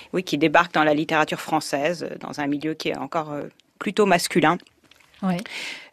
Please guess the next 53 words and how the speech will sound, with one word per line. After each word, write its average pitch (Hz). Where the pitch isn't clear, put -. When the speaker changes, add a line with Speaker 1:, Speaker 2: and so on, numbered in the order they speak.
Speaker 1:
Euh, 160
et, -
et -
elle 160
est 175
évidemment 180
très 196
jeune 160
et, 165
euh, 160
elle, 156
elle 170
éclabousse, 185
euh, 156
tout 208
de 175
son, 156
de 156
son 165
talent 170
avec 156
son, -
son -
chef-d'œuvre. 185
Euh, -
je 156
pense 165
que 180
c'est 143
un 160
chef-d'œuvre, 156
euh, -
Bonjour 156
Tristesse, -
son 151
premier 156
roman. 143
Speaker 2:
Qu'est-ce 349
qu'il 381
raconte, 240
ce 226
chef-d'œuvre 196
Bonjour 95
Tristesse ? 262
Pourquoi 262
est-ce 233
qu'il 190
fait 233
à 202
ce 196
point 208
polémique 208
et, 202